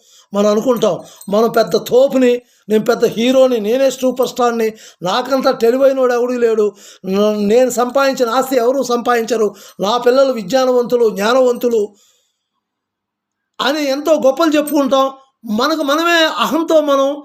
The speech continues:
"అహం బ్రహ్మస్మి", అహంభావంతో నర నరాల్లోనూ, ఆ, రక్తంలోనూ జీర్ణించుకుపోయి ఉంటుంది. అటువంటి వ్యక్తి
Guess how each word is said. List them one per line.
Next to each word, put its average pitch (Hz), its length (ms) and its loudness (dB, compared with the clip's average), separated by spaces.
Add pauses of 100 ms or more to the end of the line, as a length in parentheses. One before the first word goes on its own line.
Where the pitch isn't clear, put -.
(300)
"అహం 285 400 -2
బ్రహ్మస్మి", 262 760 -2 (220)
అహంభావంతో 285 920 -2 (280)
నర 247 200 2
నరాల్లోనూ, 269 800 0 (320)
ఆ, 240 160 2
రక్తంలోనూ 262 520 0
జీర్ణించుకుపోయి 254 680 0
ఉంటుంది. 190 480 -6 (1300)
అటువంటి 240 480 0
వ్యక్తి 233 760 0